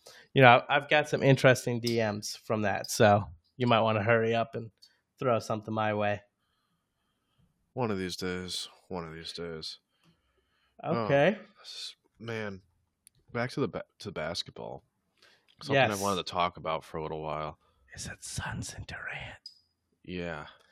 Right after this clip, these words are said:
Speaker 2: Durant
Speaker 1: Yeah,
Speaker 2: and the
Speaker 1: buddy.
Speaker 2: Suns. I think that was,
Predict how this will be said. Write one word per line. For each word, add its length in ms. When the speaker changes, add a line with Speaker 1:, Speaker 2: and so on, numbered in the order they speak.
Speaker 2:
Durant 240
Speaker 1:
Yeah, 440
Speaker 2:
and 100
the 40
Speaker 1:
buddy. 240
Speaker 2:
Suns. 100
I 100
think 260
that 240
was, 760